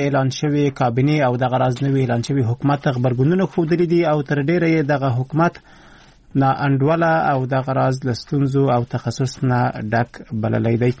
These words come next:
تخصص له نشتوالي ډک بللی دی. په افغانستان کې دننه دا، اه،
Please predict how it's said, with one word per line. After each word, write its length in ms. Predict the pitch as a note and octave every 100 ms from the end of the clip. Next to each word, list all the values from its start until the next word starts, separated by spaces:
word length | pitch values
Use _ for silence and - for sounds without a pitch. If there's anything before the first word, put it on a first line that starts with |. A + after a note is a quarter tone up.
| - - - C#3
تخصص 520 | C3 C3 C3 E3+ C#3+
له 80 | C#3+
نشتوالي 560 | C3 A2+ - D#3 C3 G#2+
ډک 300 | A2+ A#2 A2+
بللی 300 | A2+ A2+ A#2+
دی. 160 | B2+
په 360 | C#3 D3+ D#3+ D#3+
افغانستان 600 | D#3 E3+ E3+ - G3+ G3
کې 600 | - - F#3 F3+ F3+ E3+
دننه 380 | C#3+ D#3 F3 E3+
دا، 160 | D#3+
اه، 560 | D#3 - C3+ C3 C3 C3